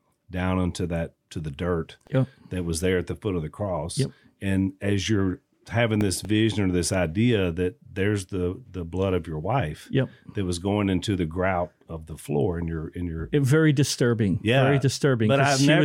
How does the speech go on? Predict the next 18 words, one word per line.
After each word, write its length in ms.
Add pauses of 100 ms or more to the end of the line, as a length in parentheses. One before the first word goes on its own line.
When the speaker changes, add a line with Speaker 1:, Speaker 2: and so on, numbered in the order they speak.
(140)
Speaker 2:
was, 160
she 80
was 160
laying 300
by 260
me 300
only 240
a 20
f-, 240
like, 280
two 180
hours 160
before, 320
and 100
I'm 160
seeing 440
her 160
blood 500